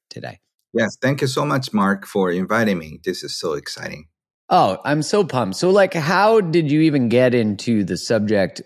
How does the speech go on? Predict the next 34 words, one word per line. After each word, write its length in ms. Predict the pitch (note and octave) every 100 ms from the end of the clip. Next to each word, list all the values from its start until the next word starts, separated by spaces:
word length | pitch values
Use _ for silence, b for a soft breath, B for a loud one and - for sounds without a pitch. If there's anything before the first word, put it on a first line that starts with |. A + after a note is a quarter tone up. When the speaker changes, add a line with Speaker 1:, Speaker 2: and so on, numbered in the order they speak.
| -
Speaker 1:
of 540 | F#2+ F2+ E2 - - _ _ _ _
money, 540 | - B2 D3 C3 A2+ A2
correlating 640 | - C#3 B2 B2 A2 G#2
Zen 420 | F#2+ G2+ A2 A#2+
to 120 | G#2+ G2+
money? 480 | F2 E2+ E2 E2 -
And 520 | F#2 F2 E2 D#2+ - -
maybe 280 | F2 F#2+ A2+
we 60 | A#2
can 80 |
start 320 | F#2+ - F#2 E2+
there 240 | F2 E2
and 100 | D2+
then 240 | D#2 D2+ - -
teach 260 | G2+ F2+
people 260 | - E2 D#2
how 120 | D#2
to 200 | D2 C2+
do 360 | C2+ C#2 E2 G#2
that. 260 | - B1 - _ _ _ -
Speaker 2:
Yeah. 180 | C3+ A2
So, 540 | - - C3 B2+ A#2+ b b b b b -
uh, 60 | D3
my 160 | D3
father 320 | D3+ A#3 B3
is 100 | F#3
a 60 | C3
very 200 | A2+ C3+
successful 680 | C3 A2 - B2 B2+ - G#2
tax 340 | - A2+ -
accountant 800 | F#2 - E2+ E2 E2 D#2 D#2+ - _
in 200 | F#2 E2+
Kobe, 360 | - C#3+ F2+ D2
Japan. 560 | - - F#2 C#2+ C2